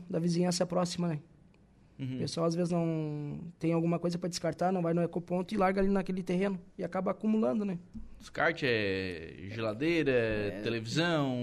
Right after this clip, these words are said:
Speaker 1: Tudo que a gente imagina tem ali. É quase uma, uma casa mobiliada, mas só que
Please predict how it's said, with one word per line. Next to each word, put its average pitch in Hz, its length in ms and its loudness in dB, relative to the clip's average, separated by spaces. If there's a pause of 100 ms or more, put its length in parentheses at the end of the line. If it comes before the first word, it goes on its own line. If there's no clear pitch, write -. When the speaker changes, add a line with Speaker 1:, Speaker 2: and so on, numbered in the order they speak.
(800)
Speaker 1:
Tudo 262 280 2
que 254 100 0
a 220 80 6
gente 233 280 0
imagina 220 520 4
tem 214 180 2
ali. 170 340 0
É 175 100 -4
quase 208 280 2
uma, 220 120 2
uma 208 240 2
casa 214 240 2
mobiliada, 196 500 4
mas 196 180 0
só 196 140 -2
que 202 600 0